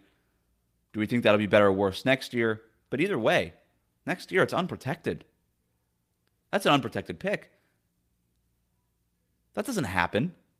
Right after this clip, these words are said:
You don't get that in today's N B A anymore in a trade. I think that would have a ton of value if it doesn't convey, versus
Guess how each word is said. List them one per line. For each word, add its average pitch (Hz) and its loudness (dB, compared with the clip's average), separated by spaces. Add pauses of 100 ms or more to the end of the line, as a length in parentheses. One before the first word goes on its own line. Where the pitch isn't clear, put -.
(120)
You 196 2
don't 226 0
get - -2
that 92 4
in 104 -6
today's 95 -2
N 95 -2
B 92 -2
A 90 0
anymore 92 -2
in 104 -6
a 101 -2
trade. 98 -4 (1600)
I 143 4
think 226 4
that 190 6
would 127 6
have 120 6
a 101 -6
ton 190 2
of 170 4
value 82 0 (160)
if 107 -4
it 92 -10
doesn't 98 -2
convey, 82 -6 (160)
versus 120 0